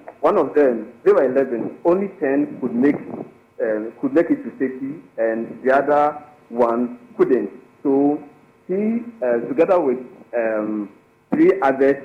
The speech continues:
in the other boat, uh, with the inscription Barcelona, um, are yet to be found, making the number four. So, like I said, um, today happens to be the second day, and, uh, no news,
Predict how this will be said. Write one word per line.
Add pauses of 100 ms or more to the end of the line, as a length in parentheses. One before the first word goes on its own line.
(100)
in
the
other
boat, (120)
uh,
with
the
inscription
Barcelona, (380)
um,
are
yet
to
be
found,
making
the
number (140)
four. (460)
So,
like
I
said,
um, (220)
today
happens
to
be
the
second
day,
and, (360)
uh,
no
news,